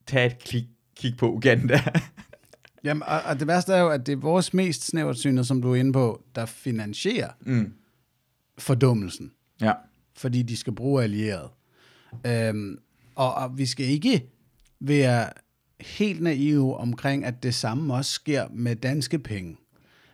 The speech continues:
Speaker 2: At vi har Danmission og andre mennesker, som eksporterer, undskyld, nu bliver jeg lidt hård, den religiøse fordummelse.
Speaker 1: Danmission, hvad er det?
Speaker 2: Danmission er, øh, det er sådan en organisation, der, der gerne vil missionere kristendom.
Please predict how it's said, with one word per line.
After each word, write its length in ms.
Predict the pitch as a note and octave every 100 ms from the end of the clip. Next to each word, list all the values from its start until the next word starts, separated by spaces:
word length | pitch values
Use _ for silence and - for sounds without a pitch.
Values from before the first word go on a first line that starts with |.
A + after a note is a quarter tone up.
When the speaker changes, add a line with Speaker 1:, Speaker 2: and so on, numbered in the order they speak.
| -
Speaker 2:
At 200 | A#2 G2+
vi 60 |
har 200 | A2 D#3+
Danmission 840 | D3 C3 C3 D#3+ D#3 - A#2 G#2 -
og 240 | - A#2 A#2+
andre 240 | B2+ D3+
mennesker, 480 | C#3+ B2 B2+ B2+ C3
som 440 | B2 A#2+ A2 G#2+ - _ _ - - _ -
eksporterer, 680 | B2+ - A#2 - C#3 A#2 F#2+ - _ - - _ _ _
undskyld, 320 | E3 D3 D3
nu 80 | B2+
bliver 180 | C3 D3
jeg 60 | B2+
lidt 120 | A#2
hård, 220 | C3 A#2+
den 160 | C3+ C#3
religiøse 500 | C#3+ D3 C#3+ B2+ B2+
fordummelse. 520 | B2 B2+ G2+ E2+ - _ _ B2
Speaker 1:
Danmission, 360 | D3 E3 B2+ A2
hvad 120 | G#2
er 40 |
det? 140 | G#2 A2+ - _ _ _ -
Speaker 2:
Danmission 420 | F#3 F3+ F#3 D3
er, 100 | C3 A#2 -
øh, 360 | C3+ C3 B2 A#2
det 20 | D3
er 80 | D3+
sådan 120 | F3
en 40 |
organisation, 640 | D#3+ C3+ A#2+ A#2 E3 E3
der, 100 | C#3
der 280 | A#2+ - A2+ A2 A2 -
gerne 180 | B2 D#3
vil 100 | C#3
missionere 400 | A#2+ A#2+ A#2+ A2+
kristendom. 460 | D3 - G3 -